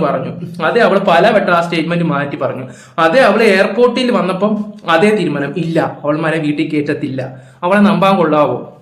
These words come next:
ഇപ്പോഴും ഞാൻ പറയാം, ഈ അനുമോൾ ഫാൻസുകാർ അവളെ നമ്പരുത്, അവളെ നമ്പരുത്, അവര് വിഷമാണ്. കാരണം അവിടെ ഇമേജ് മോശമായത് തിരിച്ചു പിടിക്കാനേ അവള് നോക്കത്തുള്ളൂ. ആരുടെ?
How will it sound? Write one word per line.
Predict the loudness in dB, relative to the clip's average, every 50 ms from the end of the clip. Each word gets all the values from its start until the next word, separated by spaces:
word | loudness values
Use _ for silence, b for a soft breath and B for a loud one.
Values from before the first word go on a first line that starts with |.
| _ _ _ _ _ _ _ _ _ _ -18 -4 -4 -4
ഇപ്പോഴും | 0 2 2 2 4 2 2
ഞാൻ | 0 2 2
പറയാം, | 0 0 0 0 -2 -4 -4 -4
ഈ | -2 -2 -2
അനുമോൾ | -2 -2 -4 -4 -2 -4
ഫാൻസുകാർ | -4 -4 -4 -4 -4 -2 -2 -2
അവളെ | -2 -2 -2 -2 -4
നമ്പരുത്, | -4 -6 -8 -8 -10 -14 -16 -18 -20 _ b b b b b b b b b b b b -2 0
അവളെ | 2 2 2 2 2
നമ്പരുത്, | 2 0 0 0 0 0
അവര് | 0 -2 0 0
വിഷമാണ്. | -2 -2 0 0 0 0 0 0 -2
കാരണം | -4 -2 -2 -2 -2
അവിടെ | 0 -2 -2 0 0
ഇമേജ് | 0 0 0 0 0 0 0 0 0
മോശമായത് | -2 -4 -4 -4 -2 -2 0 0 0 -2 -2 -2
തിരിച്ചു | -2 -4 -4 -4 -4
പിടിക്കാനേ | -6 -6 -4 -4 -4 -4 -2 -4 -4
അവള് | -4 -4 -4 -4
നോക്കത്തുള്ളൂ. | -6 -6 -6 -6 -8 -6 -8 -8 -10 -12 -14 b b b b b b b b b b 0
ആരുടെ? | 0 0 0 0